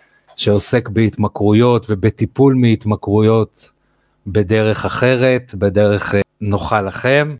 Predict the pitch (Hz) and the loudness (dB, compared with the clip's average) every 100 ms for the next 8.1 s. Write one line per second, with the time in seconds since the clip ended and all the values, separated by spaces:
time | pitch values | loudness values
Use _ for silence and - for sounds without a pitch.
0 | - - 139 135 123 101 104 123 147 143 | -14 -6 0 2 2 -2 -2 2 2 0
1 | 104 - 110 107 110 - 110 98 104 110 | -4 -4 -4 -2 -4 -2 -2 0 -2 -2
2 | - 107 107 104 - 107 104 - 104 95 | -2 2 2 2 -2 -2 -2 -4 -6 -4
3 | - 95 127 127 120 107 - 101 107 104 | -2 0 0 0 -2 -4 -4 -2 0 0
4 | 101 - 95 95 104 113 110 - 101 104 | -2 -2 -2 0 2 2 0 0 0 0
5 | - - 110 101 95 92 - 98 107 123 | -4 -2 0 2 0 -4 -2 0 2 2
6 | 120 98 98 - 95 95 87 98 101 101 | 2 0 -2 0 0 0 0 0 0 2
7 | 104 107 117 110 107 95 98 107 101 95 | 0 0 0 0 0 2 2 2 0 0
8 | - | 0